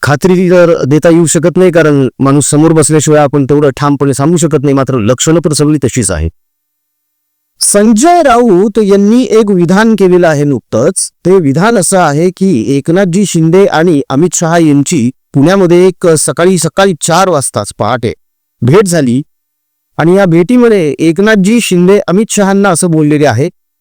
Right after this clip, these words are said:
की माझे सगळे अधिकार हे काढून घेण्यात आलेले आहे, मी घेतलेले सगळे निर्णय फिरवण्यात येत आहे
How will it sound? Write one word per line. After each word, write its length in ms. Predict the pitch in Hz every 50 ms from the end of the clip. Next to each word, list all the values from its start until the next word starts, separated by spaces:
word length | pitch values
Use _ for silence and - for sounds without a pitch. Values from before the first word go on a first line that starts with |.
| _ _ _ _ -
की 160 | 190 190 190
माझे 340 | 180 160 156 156 156 196 208
सगळे 340 | 165 - 180 160 170 185 190 185 -
अधिकार 480 | - 170 175 190 165 196 143 110 117 120 - _ _ _ _ -
हे 400 | 147 160 165 170 170 170 165 160 131 -
काढून 300 | 139 131 160 185 190 170
घेण्यात 300 | 139 151 160 160 139 147
आलेले 260 | 143 147 151 147 147
आहे, 240 | 139 131 139 139 139 -
मी 200 | 135 127 143 156
घेतलेले 360 | 127 131 135 - 151 143 143 135
सगळे 300 | - 131 127 139 143 131
निर्णय 360 | 127 123 123 123 143 175 170 -
फिरवण्यात 400 | - 123 139 143 143 143 139 123
येत 180 | 131 127 120 135
आहे 160 | 131 131 131